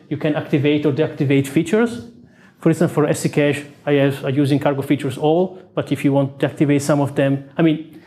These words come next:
they try to mimic all the possible, um, features that cargo, uh, expose in this way.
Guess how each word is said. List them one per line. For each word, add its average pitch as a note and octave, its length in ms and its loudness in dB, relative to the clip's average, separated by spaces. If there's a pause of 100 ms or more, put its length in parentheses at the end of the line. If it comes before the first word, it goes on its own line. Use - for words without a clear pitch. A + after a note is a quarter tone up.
(140)
they F#3 100 2
try F#3+ 240 0
to E3+ 420 -2
mimic E3+ 440 2
all E3 240 4
the C#3+ 520 0
possible, D3+ 680 0
um, C3 720 0 (920)
features D#3 500 0
that - 180 -2
cargo, D#3 460 0 (320)
uh, D3+ 200 2
expose D#3+ 380 2
in C#3 80 2
this E3+ 180 0
way. A#3 280 0